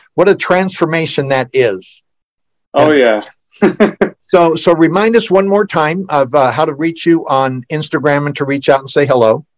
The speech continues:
Speaker 2: So my Instagram name is Lee, L E E, De La Cruz, D E L A C R U Z, two six seven.
Speaker 1: Wonderful.
Speaker 2: Yeah.
Speaker 1: Hey, I really, really appreciate your time so much. I'm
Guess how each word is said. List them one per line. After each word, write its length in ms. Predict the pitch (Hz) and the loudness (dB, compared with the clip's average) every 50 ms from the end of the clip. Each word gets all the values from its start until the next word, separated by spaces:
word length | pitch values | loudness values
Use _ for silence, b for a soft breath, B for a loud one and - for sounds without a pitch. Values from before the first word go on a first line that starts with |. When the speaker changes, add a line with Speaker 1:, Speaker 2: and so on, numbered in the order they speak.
| _ _ _ _ _ _ _ _ _ _ _ _ _ _ _ _ _ - - | _ _ _ _ _ _ _ _ _ _ _ _ _ _ _ _ _ -2 0
Speaker 2:
So 120 | 147 147 | 2 2
my 160 | 143 135 131 143 | 2 2 0 0
Instagram 400 | 151 151 147 170 165 160 151 139 | -2 -2 -2 0 2 2 2 2
name 300 | 131 127 131 127 123 120 | 2 2 2 2 2 2
is 440 | 117 117 117 113 107 - - - _ - | 2 2 2 0 -2 -4 -10 -20 _ -6
Lee, 600 | 139 127 120 123 135 135 139 147 156 156 151 _ _ _ _ _ _ _ _ - | 0 2 2 4 4 4 4 2 2 0 -2 _ _ _ _ _ _ _ _ 0
L 240 | 143 135 131 135 147 | 2 4 4 2 2
E 260 | 139 135 139 139 - 139 | 0 -2 -2 -2 -2 -4
E, 340 | 135 139 143 151 160 160 _ - - 123 127 | -2 0 0 -2 -2 -6 _ -16 -12 -6 0
De 140 | 120 151 - | 2 4 4
La 100 | 127 127 120 | 4 4 2
Cruz, 460 | - 135 127 127 131 135 135 127 120 | 2 2 2 4 4 2 0 -2 -6
D 140 | 117 120 123 | -2 0 0
E 640 | 123 120 120 131 123 123 127 131 131 135 139 - _ _ _ _ _ _ _ - 120 | 0 0 0 -2 -2 0 0 0 0 -2 -4 -6 _ _ _ _ _ _ _ 0 2
L 160 | 127 123 - 117 | 2 2 4 4
A 240 | 120 123 127 127 123 | 4 4 4 4 2
C 180 | - - 127 | 2 2 2
R 100 | 123 123 | 4 4
U 140 | 123 120 117 | 4 4 4
Z, 440 | 110 113 123 123 131 139 147 151 - _ _ _ _ _ _ _ _ _ _ - | 2 0 0 0 0 -2 -4 -6 -10 _ _ _ _ _ _ _ _ _ _ -12
two 180 | - - 139 135 | -6 -4 -2 -2
six 280 | 123 - 131 123 - - | 0 0 -2 -2 0 2
seven. 380 | 151 151 151 170 180 185 185 _ _ _ _ _ _ _ _ _ _ _ _ _ _ | 2 2 2 2 -2 -4 -6 _ _ _ _ _ _ _ _ _ _ _ _ _ _
Speaker 1:
Wonderful. 580 | - 123 123 120 117 110 - - 95 95 95 _ _ _ _ _ _ _ - | -4 -4 -2 -2 -4 -6 -8 -8 -8 -8 -10 _ _ _ _ _ _ _ -16
Speaker 2:
Yeah. 140 | - - - _ _ _ - | -16 -16 -16 _ _ _ 0
Speaker 1:
Hey, 280 | 160 156 143 - - _ _ | 0 0 0 -2 -8 _ _
I 140 | - 165 202 | -4 -2 -2
really, 340 | 226 220 240 247 233 202 214 175 | 0 2 2 2 2 2 0 0
really 240 | 160 214 240 220 185 | 0 2 2 2 2
appreciate 440 | 165 - - 185 175 - 185 165 | 0 0 0 0 0 0 -2 -2
your 120 | 147 147 147 | -2 -4 -6
time 240 | - 160 147 147 139 | -4 -4 -4 -4 -4
so 140 | - - 139 | -2 -2 -2
much. 300 | 135 143 143 143 135 - | 0 0 -2 0 2 2
I'm 180 | 131 120 110 | 2 2 0